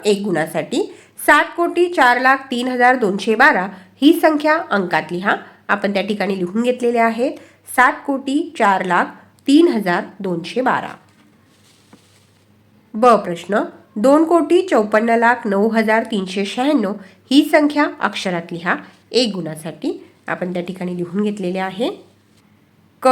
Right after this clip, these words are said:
प्रश्न, सत्याऐंशी लाख सहा हजार अठ्ठावन्न या संख्येचे विस्तारित रूप लिहा.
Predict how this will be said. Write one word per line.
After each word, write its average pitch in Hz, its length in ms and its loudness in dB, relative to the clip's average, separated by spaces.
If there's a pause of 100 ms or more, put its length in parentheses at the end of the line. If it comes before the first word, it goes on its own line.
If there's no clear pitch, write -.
प्रश्न, 196 440 -4 (440)
सत्याऐंशी 302 680 2
लाख 330 240 4 (140)
सहा 247 320 4
हजार 262 320 2 (120)
अठ्ठावन्न 208 600 -2 (320)
या 226 220 4
संख्येचे 269 600 -2
विस्तारित 233 540 0
रूप 180 240 -4
लिहा. 170 280 -4